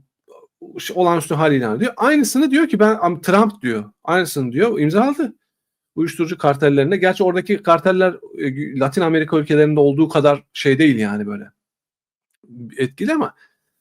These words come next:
benzer bir gücü kendi eline alıyor. Bütün Amerika'yı şey yani böyle kendi kuvvetlerini artırıyor falan. Ama burada tabii hepsi önemli ama şey de bu Paris İklim Anlaşması,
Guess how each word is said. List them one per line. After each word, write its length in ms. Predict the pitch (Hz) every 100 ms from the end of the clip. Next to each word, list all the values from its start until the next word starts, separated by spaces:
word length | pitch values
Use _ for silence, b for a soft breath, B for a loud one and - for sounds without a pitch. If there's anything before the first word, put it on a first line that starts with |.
| _ _ _ _ -
benzer 460 | 135 170 175 226 190
bir 60 |
gücü 240 | 160 147 214
kendi 300 | 165 170 175
eline 240 | 147 120
alıyor. 420 | 113 107 117 196 - _ _ _ _ _ 135
Bütün 400 | 139 277 - 277
Amerika'yı 600 | 262 277 294 180 156 254
şey 280 | 208 175
yani 280 | 135 127 127
böyle 340 | 135 143 - -
kendi 400 | 170 160 170 175
kuvvetlerini 520 | 147 151 147 156 165
artırıyor 420 | 143 135 123 127
falan. 340 | 185 277 294 _ _ _ _ _ _ _
Ama 240 | - 233 175
burada 220 | 262 214
tabii 380 | 220 208 214 - _
hepsi 400 | 170 240 - 143
önemli 380 | 135 135 143 240
ama 180 | 220 208
şey 280 | - 202
de 220 | 170 135 -
bu 280 | 127 123 -
Paris 340 | 139 156 151
İklim 240 | - - 160
Anlaşması, 760 | 143 127 - 117 - 165 240